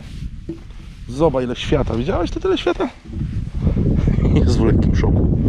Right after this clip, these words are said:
Chodź. No. Dlatego trzeba mieć cierpliwości, cierpliwości. No ja akurat po modelarstwie to mam. Ale zaraz hrabi przejdzie.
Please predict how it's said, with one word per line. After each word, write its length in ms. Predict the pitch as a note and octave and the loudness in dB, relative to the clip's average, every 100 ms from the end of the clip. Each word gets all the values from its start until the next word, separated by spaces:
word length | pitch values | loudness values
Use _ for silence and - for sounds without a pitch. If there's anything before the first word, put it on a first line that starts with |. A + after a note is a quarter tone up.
| - - - - | 4 4 2 2
Chodź. 200 | D3 - - - - - - - - - - - - - - - - - - - - - - - | 2 0 -4 -4 -2 -2 -2 -2 -4 -6 -6 -6 -8 -8 -10 -8 -6 -6 -6 -8 -8 -10 -10 -2
No. 220 | A#3+ C3 - - - - - - - - - - - - | 0 0 -2 -8 -8 -8 -8 -4 -4 -4 -10 -10 -12 -8
Dlatego 400 | C#3+ D3+ C#3+ C#3 | -6 -4 0 0
trzeba 140 | C3+ | 0
mieć 180 | B2+ A2+ | -2 -2
cierpliwości, 760 | - G#2+ F3+ G3+ G3+ - D#3 B2 | -4 -4 -2 0 0 -2 -6 -4
cierpliwości. 680 | G2 - A2+ C3+ C3 - - - - - - - G#3 | -6 -6 -8 -6 -8 -8 -10 -10 -16 -18 -16 -14 -8
No 60 | |
ja 100 | E3+ | -4
akurat 280 | C#3 D3 B2+ | -4 -2 -4
po 120 | C3+ | -2
modelarstwie 540 | B2+ A#2+ A2+ A2 - A2 | 0 2 2 0 -2 -6
to 100 | G2+ | -4
mam. 200 | F#2+ F2 - - - - - - - - - - - - | -4 -6 -12 -16 -16 -16 -16 -18 -20 -20 -20 -18 -10 -2
Ale 160 | B2+ | -2
zaraz 200 | B2+ A#2+ | 0 -2
hrabi 220 | - A#2 G#2+ | -2 -4 -4
przejdzie. 360 | - G2 F2+ | 0 0 -2